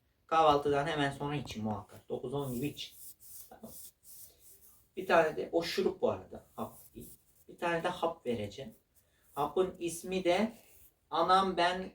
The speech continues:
Kafayı Kırdım ilacı var efendim. Anam Ben Kafayı Kırdım ilacı çok bilinmedik bir ilaçtır.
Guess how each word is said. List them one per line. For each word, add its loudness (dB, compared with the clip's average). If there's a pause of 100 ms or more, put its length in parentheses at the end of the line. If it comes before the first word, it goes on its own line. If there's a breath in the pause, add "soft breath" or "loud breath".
Kafayı 4
Kırdım 0 (680)
ilacı 0
var -4
efendim. -8 (220)
Anam -4
Ben -2
Kafayı 2
Kırdım -2
ilacı 0
çok -8
bilinmedik -4
bir -8
ilaçtır. -14